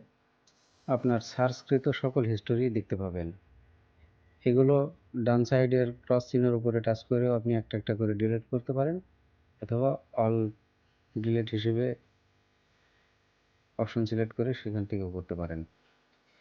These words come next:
সবুজ চিহ্নিত ডিলিটের উপরে টাচ করার পরে অনেকগুলো অপশন পাবেন, এই অপশনের যে কোনো একটা দিয়ে আপনি সবগুলো ডিলিট করে দিতে পারেন। এখন আপনার মোবাইল নিরাপদ,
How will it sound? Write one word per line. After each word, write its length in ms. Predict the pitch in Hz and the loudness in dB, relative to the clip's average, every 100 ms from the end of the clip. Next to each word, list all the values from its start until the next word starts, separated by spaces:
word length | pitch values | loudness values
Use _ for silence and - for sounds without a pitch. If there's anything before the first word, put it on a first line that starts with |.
| _ _ _ _ _ _ - | _ _ _ _ _ _ -6
সবুজ 320 | - 135 139 127 | 0 2 2 2
চিহ্নিত 260 | 135 127 | 0 2
ডিলিটের 440 | 123 120 123 135 131 | 2 2 2 2 2
উপরে 240 | 123 120 | 2 0
টাচ 220 | 113 117 - | 0 0 0
করার 240 | 123 120 113 | 0 2 2
পরে 240 | 120 120 | 0 0
অনেকগুলো 460 | 139 120 117 110 113 | 0 2 2 2 2
অপশন 340 | 107 - 117 | 2 0 0
পাবেন, 400 | 110 107 113 139 156 _ _ _ - | 2 2 2 0 -4 _ _ _ -4
এই 100 | 120 | 0
অপশনের 480 | 117 - 123 123 113 | 0 2 2 2 2
যে 160 | 127 | 2
কোনো 240 | 123 131 123 | 2 2 0
একটা 280 | 107 - 107 | 0 -2 0
দিয়ে 280 | 117 127 | 2 2
আপনি 360 | 113 110 123 139 - | 0 0 -2 -2 -8
সবগুলো 440 | - 110 107 107 | -10 -6 -2 -2
ডিলিট 280 | 101 98 98 | -2 -4 -6
করে 140 | - 95 | -8 -8
দিতে 220 | 90 95 | -10 -10
পারেন। 340 | 90 87 85 87 _ _ _ _ _ _ _ _ _ _ | -8 -8 -10 -12 _ _ _ _ _ _ _ _ _ _
এখন 240 | 139 127 156 | 0 4 4
আপনার 300 | 135 147 131 | 4 2 4
মোবাইল 320 | 131 123 117 | 6 6 6
নিরাপদ, 460 | 113 104 95 104 | 4 2 0 -2